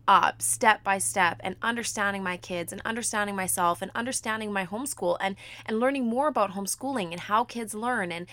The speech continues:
and, and what I wanted for my homeschool and then how to actually get there. It has been a long journey. And it's not something, you guys,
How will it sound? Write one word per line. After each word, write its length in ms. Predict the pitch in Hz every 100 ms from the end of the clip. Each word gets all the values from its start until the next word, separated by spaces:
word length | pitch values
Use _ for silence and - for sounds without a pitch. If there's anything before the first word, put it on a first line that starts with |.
| - -
and, 320 | 208 214 208 -
and 300 | 208 208 190
what 200 | 247 269
I 140 | 262
wanted 800 | 233 190 196 220 240 175 160 - -
for 320 | - 269 311
my 160 | 277 185
homeschool 720 | 185 175 - 180 165 165 170 - - - - - - - -
and 180 | 214 202
then 140 | 202
how 300 | 175 214 220
to 120 | 220
actually 320 | 202 202 - 175
get 300 | 202 262 -
there. 220 | 175 165
It 140 | 202
has 180 | 196 196
been 540 | - 208 285 226 175 - - - -
a 120 | 220
long 560 | 226 208 196 240 220
journey. 320 | 175 226 214 -
And 140 | 214
it's 100 | 240
not 300 | 240 269 359
something, 400 | - 277 240 233
you 80 | 214
guys, 340 | 190 185 185